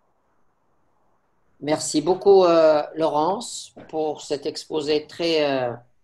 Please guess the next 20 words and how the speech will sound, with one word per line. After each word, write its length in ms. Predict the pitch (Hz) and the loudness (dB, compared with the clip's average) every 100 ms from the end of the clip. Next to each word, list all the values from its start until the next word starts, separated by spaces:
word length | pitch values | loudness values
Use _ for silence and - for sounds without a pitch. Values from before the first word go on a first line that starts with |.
| _ _ _ _ | _ _ _ _
très 220 | 165 147 | -6 -4
intéressant, 600 | 139 139 131 131 139 160 | -4 -4 -6 -6 -6 -6
très 200 | - 160 | -6 -6
riche, 500 | 151 160 - - - | -6 -6 -8 -10 -16
très 200 | - 135 | -10 -8
actualisé. 920 | 139 139 156 135 131 123 139 165 185 _ _ _ _ _ _ _ _ - | -8 -8 -6 -6 -4 0 0 0 -4 _ _ _ _ _ _ _ _ -8
Euh, 460 | 120 127 127 123 127 | -6 -4 -4 -4 -6
où 80 | |
il 60 | 127 | -6
y 60 | 127 | -6
a 60 | |
beaucoup 400 | 123 170 202 196 | -4 -4 2 2
de, 420 | 190 165 151 143 | 4 0 2 0
d'informations, 720 | 135 131 135 120 117 - 104 127 | -2 -4 -6 -12 -12 -12 -12 -10
il 60 | |
y 40 | 127 | -10
a 40 | |
beaucoup 220 | 123 120 | -10 -8
de 80 | 139 | -6
messages. 680 | 135 131 131 139 202 - | -6 -6 -6 -6 -8 -16